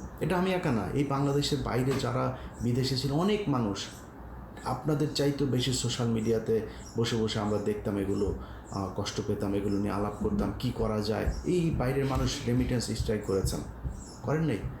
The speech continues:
আপনাদেরকে খারাপ ভাষায় কথা কেমনে বলবো বলেন? কিন্তু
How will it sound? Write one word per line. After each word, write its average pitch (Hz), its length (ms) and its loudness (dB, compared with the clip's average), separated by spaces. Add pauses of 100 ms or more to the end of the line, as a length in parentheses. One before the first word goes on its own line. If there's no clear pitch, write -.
(300)
আপনাদেরকে 143 480 0
খারাপ 120 340 -2
ভাষায় 123 280 2
কথা 117 220 0
কেমনে 139 380 2
বলবো 107 280 2
বলেন? 95 260 -2 (640)
কিন্তু 110 440 0